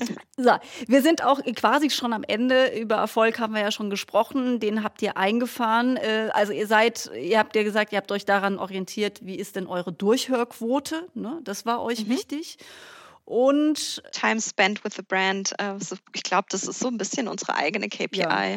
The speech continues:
Speaker 1: Nein, nee, das haben wir auch. Time
Speaker 2: Oder
Speaker 1: spent
Speaker 2: habt
Speaker 1: with
Speaker 2: ihr
Speaker 1: brand.
Speaker 2: auch?
Speaker 1: Ja, das haben
Speaker 2: Ja.
Speaker 1: wir auch. Ja, ja, das, so gehen wir auch damit um, ne?
Speaker 2: Ja,
Speaker 1: Und das
Speaker 2: ja.
Speaker 1: ist auch der Faktor, mit dem wir auch rechnen, weil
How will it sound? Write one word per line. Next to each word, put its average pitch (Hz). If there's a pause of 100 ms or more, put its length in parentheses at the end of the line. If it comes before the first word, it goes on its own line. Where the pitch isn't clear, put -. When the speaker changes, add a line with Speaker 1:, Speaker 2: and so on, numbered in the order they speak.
(120)
Speaker 1:
Nein, 269
nee, 262
das 233
haben 247
wir 240
auch. 190
Time 208
Speaker 2:
Oder 202
Speaker 1:
spent 190
Speaker 2:
habt 220
Speaker 1:
with -
Speaker 2:
ihr 233
Speaker 1:
brand. 220
Speaker 2:
auch? -
Speaker 1:
Ja, 262
das 269
haben 262
Speaker 2:
Ja. -
Speaker 1:
wir -
auch. -
Ja, 185
ja, 160
das, -
so 196
gehen 214
wir 196
auch -
damit 160
um, 151
ne? 202 (140)
Speaker 2:
Ja, 226
Speaker 1:
Und 185
das 214
Speaker 2:
ja. 190
Speaker 1:
ist 180
auch 180
der 180
Faktor, 180
mit 170
dem 170
wir 170
auch 170
rechnen, 190
weil 202